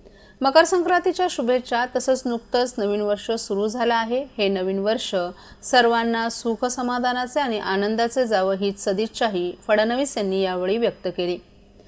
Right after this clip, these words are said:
तर प्रास्ताविक करताना परिवहन मंत्री प्रताप सरनाईक यांनी तळागाळापर्यंत पोहोचलेल्या परिवहन खात्याची जबाबदारी सोपवल्याबद्दल मुख्यमंत्री देवेंद्र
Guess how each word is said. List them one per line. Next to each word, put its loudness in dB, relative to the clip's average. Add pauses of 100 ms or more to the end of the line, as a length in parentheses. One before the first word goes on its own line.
(240)
तर 10
प्रास्ताविक 4
करताना 4
परिवहन 2
मंत्री 0
प्रताप -2
सरनाईक 0
यांनी 0
तळागाळापर्यंत 2
पोहोचलेल्या 0
परिवहन 0
खात्याची -2
जबाबदारी 2
सोपवल्याबद्दल -2 (440)
मुख्यमंत्री 0
देवेंद्र 0